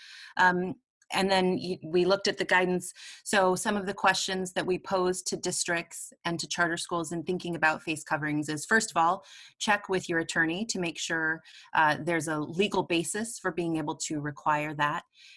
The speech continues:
because obviously this has become very political. And so we wanna make sure that everybody is operating from a place of compliance with the law. Um, and then we made some assumptions. How many masks might a student need in a day? How,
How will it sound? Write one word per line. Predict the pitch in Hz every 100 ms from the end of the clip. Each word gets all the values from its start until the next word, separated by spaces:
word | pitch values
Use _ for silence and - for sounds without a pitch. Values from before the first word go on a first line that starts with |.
| _
because | 151 165 151
obviously | 156 160 156 160 143
this | 143
has | 143
become | 139 143 147
very | 143 143 143 -
political. | 151 147 147 - 143 156 - - - -
And | 147
so | 156
we | 151
wanna | 156 156
make | 151
sure | - 156 151
that | 143
everybody | 143 143 135 139 135
is | 135 -
operating | 143 139 147 135 135
from | 135 139
a | 131
place | 139 139 -
of | -
compliance | 139 - 139 131 131
with | 135 -
the | 131
law. | 139 131 127 180 _ - - -
Um, | 165 156 151 - 185
and | 180
then | 170 170 165
we | 165
made | 170 165
some | - 165
assumptions. | 156 165 - 135 139
How | - 160
many | 156 156
masks | 151 143 143 - -
might | 160 151 143 -
a | 139
student | - 156 143 131
need | 147 139 135 -
in | 135
a |
day? | 123 131 127 127 131
How, | 143